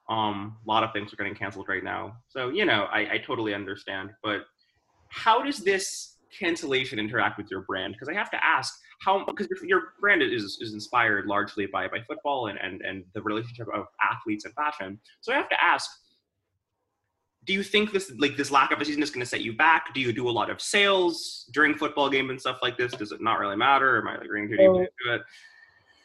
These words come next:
Speaker 2: we launched not too long ago, so we are mainly just an e-commerce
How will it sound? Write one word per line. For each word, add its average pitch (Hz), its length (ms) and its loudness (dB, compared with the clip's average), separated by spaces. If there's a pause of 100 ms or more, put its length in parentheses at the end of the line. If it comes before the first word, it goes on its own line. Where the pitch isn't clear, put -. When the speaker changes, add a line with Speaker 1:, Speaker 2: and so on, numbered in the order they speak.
(720)
Speaker 2:
we 196 200 2
launched 165 440 4
not 143 220 6
too 139 140 -2
long 135 280 2
ago, 117 340 -2
so 120 520 0 (320)
we 156 120 8
are 151 120 8
mainly 151 380 4
just 143 260 0
an 143 100 -4
e-commerce 139 920 -2